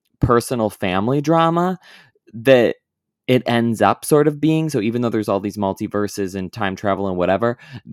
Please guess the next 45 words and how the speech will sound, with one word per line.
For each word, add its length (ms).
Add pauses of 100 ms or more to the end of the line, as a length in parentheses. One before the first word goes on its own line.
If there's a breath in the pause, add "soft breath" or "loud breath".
(160)
at 160
the, 240
at 120
the 60
middle 520
is 320
this, 360 (120)
you 120
know, 160
drama 420
about 320
parents 420
and 100
children. 500 (300 loud breath)
And 160
so 380 (360 soft breath)
even 260
if 140
you 120
don't 360
fully 220
understand 480
the 60
time 280
travel 280
stuff, 280 (100)
I 100
think 280 (120)
all 260
of 140
the 80
family 460
stuff 300
makes 300
a 60
lot 180
of 80
sense 440 (100)
and 180
is 220
easy 280
to 100
follow 580 (360 loud breath)
and 540
is 160